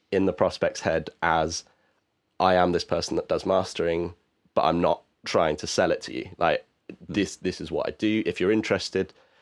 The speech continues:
Speaker 1: come and follow me. I'm not gonna try and, like, sell to you immediately." But then, um, six months down the line, when they're like, "Oh, I need a mastering person,"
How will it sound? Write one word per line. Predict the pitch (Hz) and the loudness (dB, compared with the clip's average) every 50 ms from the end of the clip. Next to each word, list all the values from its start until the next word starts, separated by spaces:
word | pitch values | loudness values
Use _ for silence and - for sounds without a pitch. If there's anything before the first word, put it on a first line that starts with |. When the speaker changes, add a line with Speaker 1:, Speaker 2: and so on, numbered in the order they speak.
| _ _ _ - | _ _ _ -2
Speaker 1:
come | - 78 | 0 0
and | 80 78 | 0 0
follow | - - 110 107 107 | 4 4 6 6 6
me. | 104 101 98 98 98 101 - | 4 4 4 4 2 2 2
I'm | - 87 92 | 2 2 4
not | 92 73 - | 2 2 2
gonna | - 82 | 0 -2
try | 78 - - 90 85 80 | 0 2 2 2 4 4
and, | 80 82 - - | 2 0 -4 -4
like, | 80 80 - - | -4 -4 -4 -4
sell | - - 95 101 98 | 0 2 2 2 2
to | - - 78 | -2 -2 -2
you | 80 | 0
immediately." | 78 87 98 107 90 90 - - 80 80 78 | 0 2 0 0 0 -2 -2 0 -2 -2 0
But | - 76 69 - | 0 -2 0 0
then, | 87 78 80 80 82 80 78 - _ _ _ _ _ _ _ _ | 0 0 0 0 -2 -4 -4 -8 _ _ _ _ _ _ _ _
um, | - 76 76 78 76 76 78 82 - _ _ _ _ _ _ _ | -2 0 0 0 0 -2 -4 -6 -10 _ _ _ _ _ _ _
six | - - 110 - - - | -4 -2 -2 -2 2 0
months | - 107 - | 0 0 2
down | - 82 82 | 0 0 2
the | 80 82 | 2 2
line, | 85 82 85 82 | 2 2 0 0
when | 78 78 80 | 0 0 0
they're | 82 78 | 0 -2
like, | 73 73 73 - - _ _ _ _ _ _ _ _ | -2 -2 -4 -4 -6 _ _ _ _ _ _ _ _
"Oh, | - 117 98 | -2 0 0
I | 85 | 0
need | 82 85 87 | -2 -2 -4
a | 95 | -2
mastering | 92 95 98 101 - 78 73 71 | 0 0 0 0 -2 -6 -6 -2
person," | - 78 76 - - 50 - 85 | -2 -4 -4 -4 -6 -10 -10 -12